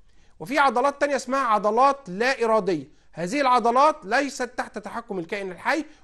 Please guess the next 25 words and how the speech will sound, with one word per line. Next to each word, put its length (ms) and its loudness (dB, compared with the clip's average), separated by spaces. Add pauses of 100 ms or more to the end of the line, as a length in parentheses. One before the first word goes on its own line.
ولكنها 580 0
تقوم 420 -4
بوظيفتها 1000 -2 (220)
بصورة 640 0 (160)
إرادية، 640 2 (1200)
آه، 420 -2
م-، 340 -2
مش 140 -4
تحت 260 -6
تحكم 400 -8
الحيوان. 360 -8
زي 200 -2
إيه؟ 360 -6 (260)
زي 220 2
عضلة 420 2
القلب. 360 -2 (120)
عضلة 340 -4
القلب 340 -8
دي 300 -8 (280)
من 140 -4
العضلات 680 0 (120)
اللا 460 -4
إرادية 460 -2
داخل 560 -6
جسم 320 -12